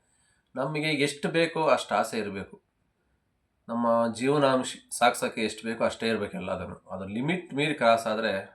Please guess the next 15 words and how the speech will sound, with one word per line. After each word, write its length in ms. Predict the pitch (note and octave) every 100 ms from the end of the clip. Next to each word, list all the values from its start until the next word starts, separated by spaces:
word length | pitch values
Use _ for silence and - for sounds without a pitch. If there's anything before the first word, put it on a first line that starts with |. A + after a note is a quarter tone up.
| -
ಅದ್ರ 180 | A2 G#2+
ಪಶ್ಚಾತ್ತಾಪ 520 | G#2+ - A#2+ A#2 A2+
ನಾವೇ 300 | G2 G2+ A2
ಅನುಭವಿಸ್ಬೇಕಾಗತ್ತೆ 880 | F#2+ F#2 - F2+ F2+ E2+ - - _ _ _ _ _ _ _
ಅಲ್ವಾ 160 | A2 G#2
ಫ್ರೆಂಡ್ಸ್? 400 | G#2 G2 - - _ _ _ _ _ _ _ _ _ _ _ _ _ _ _ _ -
ಹೌದು, 260 | E3+ C3
ಏನು 220 | B2 F3 D#3
ಮಾಡೋಕ್ಕಾಗಲ್ಲ. 600 | C3 B2+ A#2 A#2 G#2+ A2
ಮನುಷ್ಯನಿಗೆ 460 | G#2+ A#2+ C3+ B2
ಆಸೆ 260 | A2+ A#2 A2+
ಅನ್ನೋದು 240 | A2+ G#2+
ಎಲ್ಲರಿಗೂ 360 | G2+ G2+ A2+ A2+
ಇದ್ದಿದ್ದೇ 300 | G#2 G#2 G#2+
ಅದು, 180 | F#2+